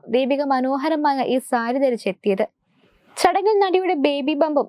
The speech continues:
ഏറെ ശ്രദ്ധിക്കപ്പെട്ടിരുന്നു. നിറവയറിൽ ഏറെ സുന്ദരിയായിരുന്നു ദീപിക. ഏറെ പ്രത്യേകതകളുള്ള സാരിയായിരുന്നു ദീപിക ധരിച്ചത്. ടൊറാനി എന്ന ബ്രാൻഡിന്റെ സാരിയാണ് ദീപിക ധരിച്ചത്.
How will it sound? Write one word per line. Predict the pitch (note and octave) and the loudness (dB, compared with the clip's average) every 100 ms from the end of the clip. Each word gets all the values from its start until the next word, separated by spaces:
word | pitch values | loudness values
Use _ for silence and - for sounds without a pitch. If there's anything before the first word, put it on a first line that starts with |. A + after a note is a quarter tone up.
| - | -2
ഏറെ | B3 B3 | 0 0
ശ്രദ്ധിക്കപ്പെട്ടിരുന്നു. | C4 C4+ G#3+ A3 - A#3 G#3 G3+ G3 G#3 _ _ _ _ B3 | 0 -2 -2 -2 -2 -4 -4 -2 -2 -4 _ _ _ _ 0
നിറവയറിൽ | C4 C#4+ D4 C#4 C#4 E4+ - C#4+ | 2 2 0 0 0 -2 0 0
ഏറെ | D4+ E4+ - | 2 0 0
സുന്ദരിയായിരുന്നു | D#4 C#4+ D4 D#4+ C#4 A#3 F#3+ G3+ | -2 0 0 0 0 -2 -2 -2
ദീപിക. | G3+ G3 G3 _ _ _ _ _ F4 | 0 0 -2 _ _ _ _ _ 0
ഏറെ | F#4+ G#4+ - | 2 0 2
പ്രത്യേകതകളുള്ള | E4+ - E4 E4+ F4 F4+ D#4+ D#4 | 0 2 0 2 0 0 0 0
സാരിയായിരുന്നു | - C#4+ B3 C4+ C4 A3+ - | 0 -2 0 -2 -2 -4 -6
ദീപിക | G#3+ A#3 G#3+ A3 | -2 -2 0 -2
ധരിച്ചത്. | G#3+ G3+ G3 - G#3 - _ _ _ _ - - | -2 -4 -6 -6 -4 -4 _ _ _ _ -20 -2
ടൊറാനി | C4+ C4+ C#4+ D4 D#4 G3+ | 0 0 -2 -4 -2 0
എന്ന | C4+ | 0
ബ്രാൻഡിന്റെ | C4+ B3 C4 C4+ C#4 C4+ | 0 0 0 0 -2 -2
സാരിയാണ് | C#4+ C#4 C4 C#4+ D#4+ C4 E4+ | 0 -2 -2 0 -2 -2 -2
ദീപിക | D4+ A3+ G#3 | -2 -2 -2
ധരിച്ചത്. | G3 G3 F#3+ G#3+ | -4 -6 -10 -8